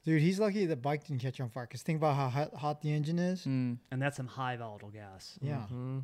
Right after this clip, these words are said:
Speaker 2: Yeah.
Speaker 3: Yeah.
Speaker 4: Oof.
Speaker 2: That, and then the air filter being right there with the bike.
Speaker 3: Mm-hmm.
Speaker 2: Oof.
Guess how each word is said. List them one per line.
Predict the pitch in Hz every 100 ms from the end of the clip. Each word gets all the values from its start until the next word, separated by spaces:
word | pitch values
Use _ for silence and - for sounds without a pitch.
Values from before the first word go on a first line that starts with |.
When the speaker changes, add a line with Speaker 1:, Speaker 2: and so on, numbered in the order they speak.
| - - _ _ _ -
Speaker 2:
Yeah. | 120 107 104 139
Speaker 3:
Yeah. | 95 92 117
Speaker 4:
Oof. | 104
Speaker 2:
That, | 104 110 110
and | 117
then | 113
the | 110 107
air | 113
filter | 117 113
being | 117 120 110
right | 110
there | 110 107 107
with | 104
the |
bike. | - 107 104 - _ -
Speaker 3:
Mm-hmm. | 113 123 120 113 113
Speaker 2:
Oof. | 110